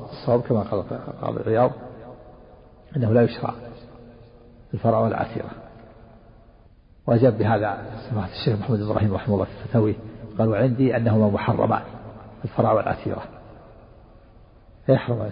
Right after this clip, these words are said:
يذبح في، ذبيحة في رجب، أو يذبح نتاج، أول نتاج الناقة أو غيرها، وأن هذا كان أولا ثم نسخ"،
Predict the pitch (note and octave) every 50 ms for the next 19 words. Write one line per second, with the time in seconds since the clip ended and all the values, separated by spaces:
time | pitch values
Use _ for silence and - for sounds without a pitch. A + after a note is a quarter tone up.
0 | - - A2 G#2+ G#2 G#2+ - - - - - G2 G2 G#2 G#2+ - A#2 G#2+ G#2 G2
1 | G2+ G2 A2+ B2+ - - - - - - - - - - - - - - A#2 A2
2 | A2 G#2 G2 F#2+ - - - - G#2+ G#2+ G#2+ G#2 - - - - - - - -
3 | - - - - - - - - - - - - - - A#2+ - - A2+ G#2 F#2+
4 | - - - - - A2+ - - C3+ A#2+ A#2 A2 G2+ - - - - - G#2+ G2+
5 | G#2+ G#2 G#2+ G#2+ A2 A2 - A#2 A2+ G2+ G2+ A2 G#2 G#2 G#2+ A2+ C#3+ E3 - -
6 | - - - - - - - - - - - - - - - - - - - -
7 | - G2 A2 A2+ A2 A2+ B2 A#2 A2+ - - A2+ A2 G2+ A#2 A#2 G#2+ A2+ C#3+ D3
8 | - C3 A2 G#2 G#2 - - - - -